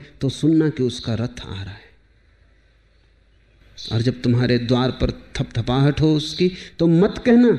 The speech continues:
कि हवा ने धक्का दिया है। अब तो जब हवा धक्का दे द्वार पर, तो उसके हाथों को पहचानने की कोशिश करना। हवा में उसी के हाथ हैं, आकाश में उसी की गड़गड़ाहट है,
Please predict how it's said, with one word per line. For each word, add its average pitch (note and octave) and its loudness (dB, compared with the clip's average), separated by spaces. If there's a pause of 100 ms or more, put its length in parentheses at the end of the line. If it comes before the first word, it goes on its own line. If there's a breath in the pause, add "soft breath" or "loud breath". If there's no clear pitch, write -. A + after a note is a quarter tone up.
(340)
कि D#3 2
हवा C3+ 2
ने D#3 0
धक्का C#3 -2
दिया F#3 0
है। - -12 (420 loud breath)
अब - -6 (100)
तो C3 4
जब A2+ 0 (100)
हवा B2 -2
धक्का A2+ -4
दे A2+ 0
द्वार A2+ -2
पर, A#2 -4 (400)
तो A2+ 0
उसके A2 -2
हाथों A#2 -2
को A2 -4
पहचानने A2+ -2
की A2+ -8
कोशिश - -6
करना। G#2+ -8 (340 loud breath)
हवा D3+ 6
में F3 4
उसी D3+ 0
के B2+ 0
हाथ C#3 -2 (120)
हैं, A#2 -8 (260 loud breath)
आकाश C3 0
में B2 4
उसी B2+ 2
की A#2+ -2
गड़गड़ाहट A#2 0
है, - -16